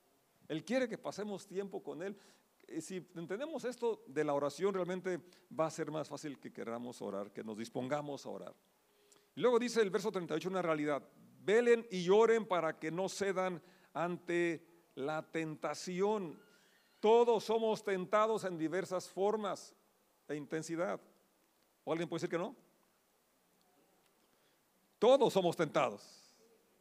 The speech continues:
Ahora, la tentación tiene dos acepciones. Una es una prueba para ver la capacidad, así como un examen,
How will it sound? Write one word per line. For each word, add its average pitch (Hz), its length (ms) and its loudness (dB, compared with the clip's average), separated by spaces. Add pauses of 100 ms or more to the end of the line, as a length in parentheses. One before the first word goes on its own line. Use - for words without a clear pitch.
(1200)
Ahora, 175 260 2 (120)
la 156 140 -4
tentación 202 640 -2
tiene 185 300 0
dos 170 240 -2
acepciones. 165 640 -6
Una 208 340 0 (280)
es 160 160 -2
una 185 280 0
prueba 180 320 4
para 131 220 -2
ver 156 160 -2
la 160 100 -2
capacidad, 165 680 -6 (1200)
así - 160 -14
como 151 160 -4
un 156 60 -2
examen, 196 400 -6